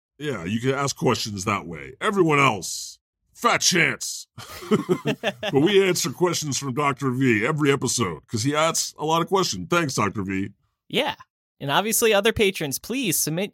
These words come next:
Speaker 2: questions yourselves. We'll be happy to answer them. Doctor V says, "At God, favorite and least favorite pizza toppings." Ooh, that's a good
Speaker 1: Oof.
Speaker 2: one.
Speaker 1: Wow. I'm gonna have to go favorite is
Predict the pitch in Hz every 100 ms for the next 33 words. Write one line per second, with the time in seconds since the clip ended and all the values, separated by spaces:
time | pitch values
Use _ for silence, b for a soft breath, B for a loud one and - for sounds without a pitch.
0 | _ - 220 - 202 208 202 233 226 117
1 | - 131 131 151 143 165 185 180 156 170
2 | 196 143 107 104 B B B B B _
3 | 190 214 - 226 156 208 233 165 156 170
4 | _ _ _ - - 175 175 175 165 -
5 | 190 - 208 190 139 123 - - 208 254
6 | 277 254 - 185 170 185 277 - - 220
7 | 214 208 208 - - 220 214 - 208 202
8 | 190 190 185 160 131 107 - - 120 120
9 | 113 - 113 123 110 110 113 - - _
10 | _ _ _ 76 95 92 78 69 _ _
11 | _ - 98 110 110 107 110 87 98 107
12 | 98 131 117 117 113 123 110 101 90